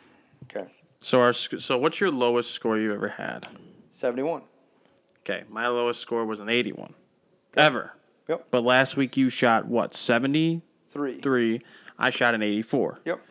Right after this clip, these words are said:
Speaker 2: Fr-, so let's go over the front nine. Front nine, you had what?
Speaker 1: Front nine, I came away, no, we'll start with you.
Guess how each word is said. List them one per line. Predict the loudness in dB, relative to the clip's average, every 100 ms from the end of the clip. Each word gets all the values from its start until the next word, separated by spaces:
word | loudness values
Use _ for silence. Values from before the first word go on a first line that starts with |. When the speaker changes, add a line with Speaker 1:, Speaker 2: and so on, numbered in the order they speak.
| -20 -20 -16
Speaker 2:
Fr-, | -10 -8 -4
so | 0
let's | 0 2
go | 4
over | 4
the | 4
front | 2 2 4
nine. | 0 -2
Front | 2 4 6
nine, | 4 4
you | 2
had | 2 0
what? | -2 -6 -8 -18 -20 -20 _ _ _ _ _ _ _ _ -20 -14
Speaker 1:
Front | 0 0 0
nine, | -2 -2 0 0 -2 -4 -8 -4
I | -2 -2 -2
came | -4 -2
away, | 2 4 4 2 -2 -4
no, | -4 -4
we'll | -4
start | -6 -6 -6
with | -8
you. | -10